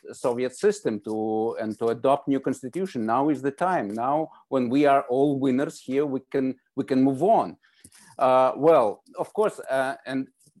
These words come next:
and, and in two months, it was already too late. In November, even in late November, early December, it was already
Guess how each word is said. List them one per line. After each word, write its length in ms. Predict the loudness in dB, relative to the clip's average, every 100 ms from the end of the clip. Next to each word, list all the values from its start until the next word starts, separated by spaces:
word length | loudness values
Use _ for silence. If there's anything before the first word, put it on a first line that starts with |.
| _
and, 280 | -4 -4 -8 _
and 240 | -6 -4 -4 -4
in 220 | -4 -4 _ _ -4
two 120 | -2
months, 420 | 0 -2 -4 -12 -16
it 120 | -8
was 220 | -6 -4
already 360 | -6 -6 -6 -8
too 200 | -12 -12
late. 180 | -14 -18 _ _ _ -6
In 140 | -2
November, 640 | -2 0 0 0 -4 -6
even 400 | -6 -6 -4 -6
in 180 | -6 -4
late 160 | -4 -4
November, 640 | -4 -4 -2 -2 -4 -6 -8
early 220 | -6 -4
December, 460 | -6 -6 -6 -4 -4
it 120 | -4
was 160 | -8 -8
already 400 | -6 -6 -8